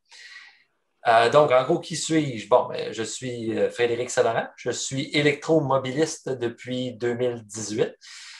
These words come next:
Sinon, même, euh, depuis avant, avant deux mille dix-huit, justement, j'étais bénévole à l'Association des véhicules électriques du Québec depuis deux mille treize. Euh, je participais à différents événements, je donnais de l'aide. Aussi, justement, j'étais responsable des statistiques,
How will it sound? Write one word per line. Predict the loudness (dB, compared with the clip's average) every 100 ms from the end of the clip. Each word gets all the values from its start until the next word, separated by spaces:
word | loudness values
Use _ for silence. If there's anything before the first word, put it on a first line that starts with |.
| -20 _
Sinon, | -8 -6 -4 2 4 6
même, | 4 2 0 0 2
euh, | 2 2 0
depuis | -6 -12 -16 -6
avant, | 2 4 6 6 4 2 -2
avant | -2 2 0
deux | 0
mille | -6
dix-huit, | -8 -4 -4
justement, | 0 2 2
j'étais | 2 0
bénévole | 0 0 2 4 2 2 -2
à | -2
l'Association | -4 -6 -8 -2 -2 0 -2 -2
des | -6
véhicules | -10 -10 -8 -6 -4 -4
électriques | -6 -6 -12 -12 _
du | -18 -8
Québec | -6 2 2 2
depuis | -14 -14
deux | -12
mille | -10 -10
treize. | -4 -4 -4 -10 _ -20 -20 -20 -20 _
Euh, | -6 -4 -2 -2
je | -2
participais | -8 -12 -16 -4 -4
à |
différents | -2 -4 -2 -4
événements, | -4 -6 0 2 4 2 0
je | -4
donnais | -4 -6
de | 0
l'aide. | 2 2 0 -8
Aussi, | -12 -12
justement, | -2 0 0
j'étais | -2 -2 -2
responsable | -2 -4 -4 2 2 2
des | -8
statistiques, | -6 -6 -6 -14 -8 -8 -8 -18